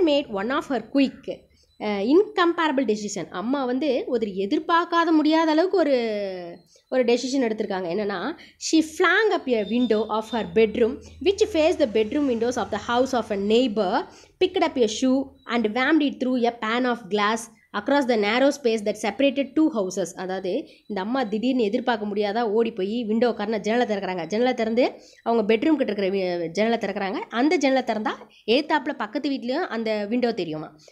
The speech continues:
இங்கிருந்து என்ன பண்றாங்க? வேகமா ஒரு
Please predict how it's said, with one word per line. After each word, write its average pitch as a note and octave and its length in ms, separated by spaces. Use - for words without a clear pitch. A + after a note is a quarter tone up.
இங்கிருந்து B3 340
என்ன C4 140
பண்றாங்க? A#3+ 520
வேகமா A#3+ 600
ஒரு G#3 180